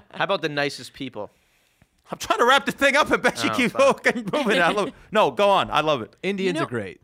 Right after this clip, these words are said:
Speaker 1: Who do you think, which culture is
Speaker 4: uh,
Speaker 1: the nicest?
Speaker 4: I watched
Speaker 2: Indians are nice.
Speaker 4: this documentary the other day
Speaker 1: I just heard the opposite.
Speaker 4: called
Speaker 2: Of Indians.
Speaker 4: Happy. What?
Speaker 1: Someone just,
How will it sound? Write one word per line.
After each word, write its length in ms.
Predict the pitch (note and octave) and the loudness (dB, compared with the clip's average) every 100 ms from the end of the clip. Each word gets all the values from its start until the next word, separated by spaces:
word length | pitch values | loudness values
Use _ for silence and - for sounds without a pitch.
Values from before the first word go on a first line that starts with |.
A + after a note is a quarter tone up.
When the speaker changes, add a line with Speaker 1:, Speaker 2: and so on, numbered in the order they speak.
| _ - | _ -12
Speaker 1:
Who 100 | C3 | -12
do 60 | |
you 60 | C#3 | -10
think, 220 | C#3+ B2+ | -12 -12
which 160 | C3 - | -10 -2
culture 320 | C4 D4 D4+ | 0 2 0
is 60 | |
Speaker 4:
uh, 40 | D4+ | -2
Speaker 1:
the 40 | |
nicest? 280 | C#4+ D#3+ - | -4 -8 -4
Speaker 4:
I 240 | C4 D#4+ G#4+ | 0 0 -2
watched 200 | E4 C#4 | -2 0
Speaker 2:
Indians 240 | B3+ D#3 C#3+ | 0 -2 -2
are 40 | |
nice. 240 | B2+ A#2+ G#2 | -2 -2 -2
Speaker 4:
this 200 | A3+ - | -6 -4
documentary 580 | G#3+ G#3+ G#3 F#3 F#3 G3 | -6 -6 -8 -12 -10 -10
the 200 | F#3 E3+ | -10 -10
other 160 | D#3+ | -10
day 100 | D#3+ | -6
Speaker 1:
I 80 | D#3+ | -6
just 180 | E3 E3 | -6 -6
heard 120 | F#3 | -8
the 140 | C#3 - | -8 -8
opposite. 480 | C#3 - G#2+ G2 - _ | -8 -8 -16 -18 -20 _
Speaker 4:
called 200 | - - | -14 -8
Speaker 2:
Of 60 | A#2 | -6
Indians. 160 | A#2+ D#3+ | -4 -6
Speaker 4:
Happy. 420 | D#3 D#3 D3+ E3 _ _ _ _ _ _ _ _ _ - | -8 -14 -20 -20 _ _ _ _ _ _ _ _ _ -20
What? 220 | A3+ C4+ _ _ _ _ _ | -20 -20 _ _ _ _ _
Speaker 1:
Someone 300 | - D3 D3 | -10 -8 -8
just, 280 | B2 B2 - | -8 -12 -14